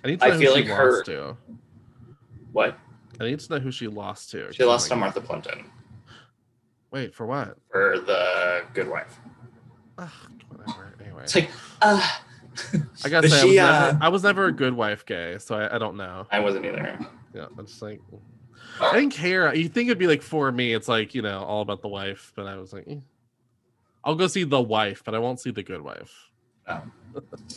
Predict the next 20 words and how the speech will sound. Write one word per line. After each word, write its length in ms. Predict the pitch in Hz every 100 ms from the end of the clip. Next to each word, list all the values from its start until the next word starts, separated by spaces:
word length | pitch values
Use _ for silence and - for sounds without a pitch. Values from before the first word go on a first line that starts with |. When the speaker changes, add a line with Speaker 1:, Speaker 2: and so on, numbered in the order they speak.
| 151
Speaker 2:
I 80 | 143
wa- 240 | 139 151 - - - - 107
Speaker 1:
I 120 | 127
did 340 | 123 175 208
see 240 | - 196 190
The 140 | 156
Speaker 2:
No 120 | 196
Speaker 1:
Wife. 100 | 202
Speaker 2:
adjectives 480 | 156 156 147 - 104
with 160 | 101 98
my 140 | 92
wife. 260 | 85 85 - - _ - - -
Speaker 1:
<laughs> 1000 | 156 147 151 135 135 127 - - - -
She's 200 | - 104
just 300 | 160 160 -
a 80 | 123
wife. 540 | 92 58 - - - _ _
<laughs> 160 | _
That's 320 | 165 - 131 139
all, 200 | 123